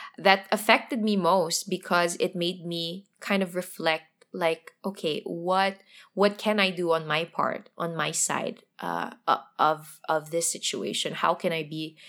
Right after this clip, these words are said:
just like my brother? And it's nice to feel that way about your younger brother. You know, it's very, very inspiring. So yeah, okay. Why have you asked for the gifts you have asked on your birthday, for your birthday? I asked for books,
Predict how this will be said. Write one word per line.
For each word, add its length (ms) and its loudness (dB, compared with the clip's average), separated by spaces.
just 280 0
like 200 -4
my 100 -4
brother? 360 -6
And 200 -8
it's 180 -2
nice 260 0
to 120 -4
feel 760 -4
that 260 -2
way 160 -2
about 420 -2
your 540 -4
younger 340 -6
brother. 340 -8
You 160 -8
know, 100 -8
it's 180 -12
very, 180 -4
very 220 -2
inspiring. 680 -6
So 260 0
yeah, 380 2
okay. 460 4
Why 220 6
have 200 4
you 140 2
asked 320 6
for 140 0
the 80 0
gifts 380 2
you 100 2
have 240 4
asked 400 4
on 340 2
your 140 -6
birthday, 380 -8
for 200 0
your 140 2
birthday? 580 -8
I 220 6
asked 340 2
for 220 2
books, 840 2